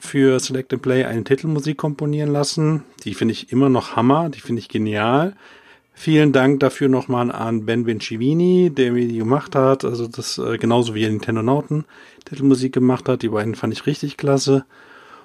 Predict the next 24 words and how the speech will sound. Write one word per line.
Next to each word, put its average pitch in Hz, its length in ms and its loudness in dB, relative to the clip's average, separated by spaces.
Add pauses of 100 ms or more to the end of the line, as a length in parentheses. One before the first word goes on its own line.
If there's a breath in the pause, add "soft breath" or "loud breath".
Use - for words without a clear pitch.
Und 120 640 2
ja, 101 140 -2
deswegen 107 380 -2
wollte 120 180 0
ich - 80 -6
damit 104 240 -8
was - 160 -10
machen. 143 400 2
Und, 110 460 -4 (100)
ähm, 104 540 -6
nachdem 110 420 -2
ich 104 140 -6
dann 101 300 -4 (420 loud breath)
Nintendo 117 280 2
Nauten 117 600 2
irgendwie 104 280 -4
Anfang 101 380 -4
März 117 380 0
gestartet 110 500 -4
hatte, 110 320 -4
hab 113 140 -10
ich - 80 -20
mich - 100 -20
dann 101 280 -6